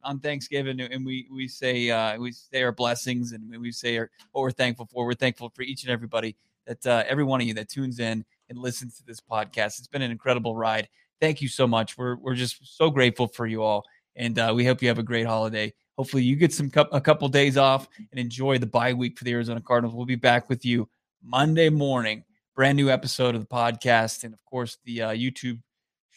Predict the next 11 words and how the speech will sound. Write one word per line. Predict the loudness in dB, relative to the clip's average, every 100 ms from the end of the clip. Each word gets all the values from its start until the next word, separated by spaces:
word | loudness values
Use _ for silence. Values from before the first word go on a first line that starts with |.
| _
uh, | -4 4
episode | 4 6 4 2 0 0
will | -6
premiere | -8 -4 -2
at | -2 -6
ten | -4 -2 -2 -8
on | -16 -10
Monday. | -8 -4 -4 -6 -12 _ _ _
Alex, | 2 4 4 0
anything | -2 2
else? | 2 0 -8